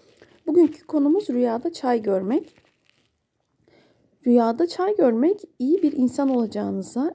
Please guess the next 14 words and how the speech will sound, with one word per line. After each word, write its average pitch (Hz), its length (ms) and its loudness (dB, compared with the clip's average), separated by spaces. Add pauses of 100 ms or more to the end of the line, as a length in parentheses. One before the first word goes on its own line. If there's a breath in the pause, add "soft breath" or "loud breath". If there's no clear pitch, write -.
ibadetlerinize 240 880 -2
önem 233 340 2
vereceğinize, 202 800 -4 (480 loud breath)
hayırlı 240 400 2
evlat 269 340 0
sahibi 220 380 -4
olacağınız 226 640 -2
demektir. 214 520 -4 (1000)
İnsanların 240 760 0 (320)
rüya 247 260 2
sahibine 220 540 -4
güzel 208 380 0
dille 220 240 -2
kavuşacağına, 196 880 -6